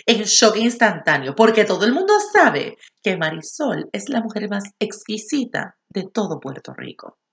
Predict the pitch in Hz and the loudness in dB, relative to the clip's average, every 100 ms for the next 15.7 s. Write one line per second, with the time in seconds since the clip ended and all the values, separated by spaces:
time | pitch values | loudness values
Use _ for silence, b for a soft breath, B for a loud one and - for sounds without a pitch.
0 | _ b b b b b 190 190 170 247 | _ b b b b b -10 -8 -8 -8
1 | 240 359 359 - - - 277 320 _ _ | -4 -4 -6 -12 -16 -16 -18 -18 _ _
2 | - 269 277 269 _ 190 190 - - _ | -16 -10 -10 -12 _ -12 -12 -16 -20 _
3 | _ _ _ _ _ _ _ _ _ _ | _ _ _ _ _ _ _ _ _ _
4 | _ _ _ _ - 175 170 - 196 165 | _ _ _ _ -10 -10 -8 -10 -10 -10
5 | 147 - 151 214 214 - 135 - 127 - | -12 -10 -4 -4 -4 -6 -8 -6 -10 -10
6 | 123 113 117 123 120 123 135 143 - 233 | -14 -10 -10 -6 -6 -6 -8 -6 -4 -4
7 | B B _ - 165 147 156 131 - - | B B _ -2 0 2 0 -2 -6 -16
8 | - - _ - - _ _ _ _ _ | -16 -20 _ -10 -10 _ _ _ _ _
9 | _ _ _ _ _ _ _ _ _ _ | _ _ _ _ _ _ _ _ _ _
10 | _ - b b b b b b _ 170 | _ -20 b b b b b b _ -8
11 | 147 147 143 139 135 143 233 240 285 285 | -4 -4 -6 -8 -6 -6 -8 -8 -6 -4
12 | 269 254 262 254 247 - 156 - 170 180 | -4 -4 -4 -2 -4 -6 -6 -6 -6 -4
13 | 196 208 208 180 170 - 160 147 - - | -4 -4 -6 -6 -8 -6 -8 -8 -10 -8
14 | 190 - 147 147 - 226 262 262 269 202 | -8 -6 -6 -6 -6 -4 -4 -4 -4 -4
15 | 147 151 156 143 123 120 | -6 -10 -8 -10 -8 -12